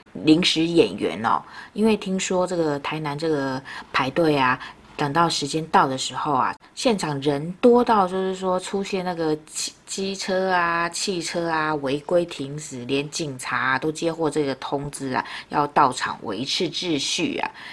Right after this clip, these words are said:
连台南市政府也都马上让那个业者要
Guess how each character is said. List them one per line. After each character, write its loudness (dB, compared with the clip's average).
连 2
台 2
南 2
市 -2
政 4
府 -6
也 -2
都 -2
马 -4
上 -4
让 -2
那 -4
个 -2
业 8
者 -4
要 2